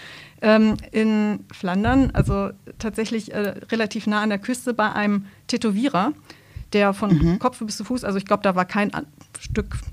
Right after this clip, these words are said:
Speaker 1: Haut mehr, ähm, untätowiert, ähm, der, äh, international in die Presse gekommen ist, weil er angeblich einem Mädchen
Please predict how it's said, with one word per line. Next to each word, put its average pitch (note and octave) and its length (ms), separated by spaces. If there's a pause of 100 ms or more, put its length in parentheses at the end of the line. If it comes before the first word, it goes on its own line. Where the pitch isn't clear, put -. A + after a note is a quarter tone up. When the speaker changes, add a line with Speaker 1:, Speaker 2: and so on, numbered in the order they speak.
Speaker 1:
Haut A3+ 260
mehr, G#3 460
ähm, G#3 140
untätowiert, B3 840 (520)
ähm, A#3 500 (440)
der, A#3 340 (280)
äh, B3+ 120 (100)
international D4 680
in A#3 60
die A3 80
Presse A3 320
gekommen A#3 420
ist, C#4+ 280
weil G#3+ 240
er G#3+ 160
angeblich A#3+ 580
einem G#3+ 200
Mädchen A#3 600